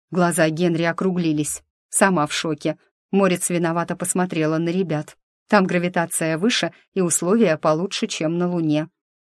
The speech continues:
"Мы сможем держать связь?" спросил Генри. "Конечно, и в процессе полета, и уже на месте. Обещай заботиться о моих родных и родителях Полины". Генри умоляюще посмотрел на Морец.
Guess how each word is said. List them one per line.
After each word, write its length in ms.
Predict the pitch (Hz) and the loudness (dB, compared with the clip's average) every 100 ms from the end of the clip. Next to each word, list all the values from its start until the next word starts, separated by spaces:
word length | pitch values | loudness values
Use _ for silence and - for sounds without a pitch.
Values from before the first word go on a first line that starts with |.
| _ - | _ 0
"Мы 200 | 180 165 | 2 4
сможем 400 | 170 190 233 185 | 2 4 4 4
держать 400 | 170 170 156 - | 0 -2 -4 -4
связь?" 420 | 170 151 139 - _ _ | -4 -2 -4 -8 _ _
спросил 520 | - - 170 151 165 156 | -10 -6 -4 -2 -2 -2
Генри. 440 | 160 160 156 160 _ _ _ | -2 -2 -2 -4 _ _ _
"Конечно, 560 | 208 196 156 - 165 - _ - | 2 2 2 0 -6 -10 _ -4
и 100 | 202 | -2
в 60 | |
процессе 480 | - 190 180 160 160 | 0 0 0 -2 -2
полета, 500 | 156 151 196 - 151 - - | 0 2 2 0 -2 -4 -2
и 100 | 180 | 0
уже 240 | 160 185 | 2 2
на 160 | 208 165 | 2 2
месте. 460 | 147 143 - 156 - _ _ _ | 0 -2 -6 -10 -12 _ _ _
Обещай 500 | 170 170 156 - 151 | -2 0 0 0 0
заботиться 640 | 147 156 170 156 151 - 151 | 0 0 -2 -6 -6 -4 -2
о 40 | |
моих 340 | 156 156 - | 0 0 0
родных 480 | 147 139 165 190 - _ _ | 0 2 0 0 -2 _ _
и 100 | 185 | 0
родителях 580 | 165 160 156 151 151 - | 0 0 -2 -4 -4 -4
Полины". 500 | 175 180 151 139 143 _ _ _ | -2 0 0 -2 -4 _ _ _
Генри 300 | 165 190 170 | 0 2 2
умоляюще 600 | 165 170 156 160 156 - | 0 0 0 0 -2 -4
посмотрел 580 | 151 - 170 170 170 151 | -6 -4 -4 -4 -2 0
на 140 | 160 175 | 0 0
Морец. 500 | 170 147 147 - | 0 -2 -4 -8